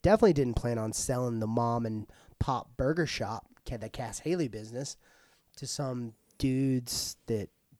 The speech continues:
you know, Simon Cowell and his company. I couldn't stand Simon Cowell, like, as far as what he sort of, like, his air and, like, what he was, was on his T V shows, whether or not he,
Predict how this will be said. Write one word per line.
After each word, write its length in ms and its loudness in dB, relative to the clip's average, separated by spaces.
you 140 0
know, 100 0
Simon 380 -2
Cowell 400 2
and 100 -2
his 160 0
company. 640 -2
I 80 -18
couldn't 220 -4
stand 480 4
Simon 360 -6
Cowell, 440 -12
like, 80 -6
as 80 -6
far 180 0
as 140 -8
what 180 -2
he 380 -10
sort 300 -4
of, 240 -10
like, 100 -4
his 260 -2
air 460 -2
and, 140 -4
like, 180 -6
what 160 2
he 140 -4
was, 260 -2
was 380 0
on 100 -2
his 140 -6
T 160 -4
V 160 -2
shows, 280 -4
whether 240 6
or 40 8
not 200 4
he, 120 -2